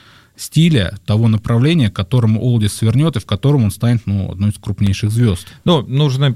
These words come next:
Speaker 2: немножко там про Брайана Олдиса. Кроме всего прочего, Брайан Олдис, э, обладатель,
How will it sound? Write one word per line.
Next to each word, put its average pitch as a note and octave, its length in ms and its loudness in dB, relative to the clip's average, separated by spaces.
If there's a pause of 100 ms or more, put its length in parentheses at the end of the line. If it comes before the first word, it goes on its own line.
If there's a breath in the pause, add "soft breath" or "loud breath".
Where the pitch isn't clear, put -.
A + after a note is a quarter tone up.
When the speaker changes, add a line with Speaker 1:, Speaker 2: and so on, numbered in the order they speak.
Speaker 2:
немножко B2+ 640 0
там A2 200 0
про G#2+ 140 -4
Брайана A#2+ 360 2
Олдиса. D#3+ 380 0
Кроме A#2 280 0
всего A2+ 300 -2
прочего, A2 400 -2
Брайан G#2+ 320 2
Олдис, G#2 420 -2
э, F2 40 -8
обладатель, E2+ 1900 -2